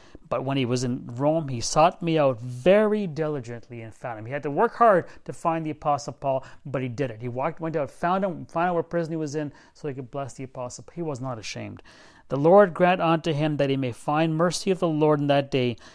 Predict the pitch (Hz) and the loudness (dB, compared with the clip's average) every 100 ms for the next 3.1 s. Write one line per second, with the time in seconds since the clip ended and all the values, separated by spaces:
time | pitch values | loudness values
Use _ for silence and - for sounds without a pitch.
0 | - - 143 131 110 151 156 156 - 151 | -20 -6 -4 -2 0 2 2 -2 -2 -2
1 | 147 151 127 139 151 - 139 135 131 131 | -2 -2 -2 -2 -2 -2 0 0 -2 -2
2 | 123 139 135 - 131 123 120 123 131 123 | 0 0 -2 -4 -2 -2 0 0 -2 -2